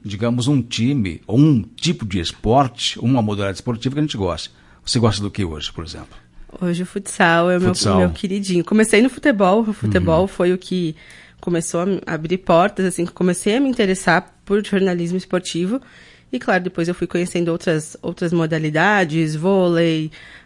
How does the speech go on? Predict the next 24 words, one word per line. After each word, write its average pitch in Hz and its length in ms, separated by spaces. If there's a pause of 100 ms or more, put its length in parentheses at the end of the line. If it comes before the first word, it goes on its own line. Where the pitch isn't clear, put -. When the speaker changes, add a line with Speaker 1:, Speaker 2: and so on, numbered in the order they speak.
Speaker 2:
ah, 151 560 (100)
karatê, 190 600
que 180 80
eu 151 40
acabei 151 260
trabalhando, 165 640
futebol 165 400
de 165 80
base, 180 440
que 202 100
é - 20
diferente 190 420
do 170 60
futebol 165 380
profissional, 208 580
e, 233 40
claro, 180 260
o - 20
futsal. 165 520 (500)
Então, 175 440
eu 175 60
comecei 190 420
pelo 247 180
futebol, 214 720